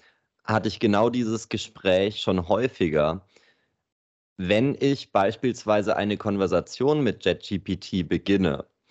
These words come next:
dann muss ich dem Programm ja auch oder der K I überhaupt erstmal den Kontext geben,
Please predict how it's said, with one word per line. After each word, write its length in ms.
dann 480
muss 580
ich 540
dem 200
Programm 500
ja 220
auch 260
oder 180
der 120
K 240
I 80
überhaupt 500
erstmal 320
den 160
Kontext 640
geben, 480